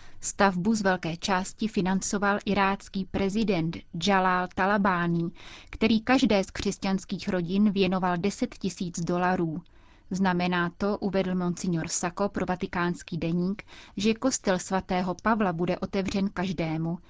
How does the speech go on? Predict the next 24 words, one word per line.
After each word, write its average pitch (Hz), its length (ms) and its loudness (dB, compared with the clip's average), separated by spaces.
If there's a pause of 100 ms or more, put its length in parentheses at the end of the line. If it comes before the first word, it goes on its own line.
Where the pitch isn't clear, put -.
(160)
křesťanům 226 840 2
i 226 100 6
muslimům. 165 720 0 (520)
Tato 220 280 2
otevřenost 214 720 2
se 196 120 -4
projevila 185 640 0
již 208 260 0
při - 200 -4
slavnostním 202 760 2
otevření 180 580 0
chrámu 160 500 -2
minulý 175 380 0
čtvrtek, - 640 -6 (400)
kterého 220 460 0
se 226 140 0
kromě 214 340 4
velkého 202 440 0
počtu 196 380 -4
věřících 185 720 -2
zúčastnili 220 720 2
také 175 320 -4
politické 175 680 -4
autority, 190 760 -2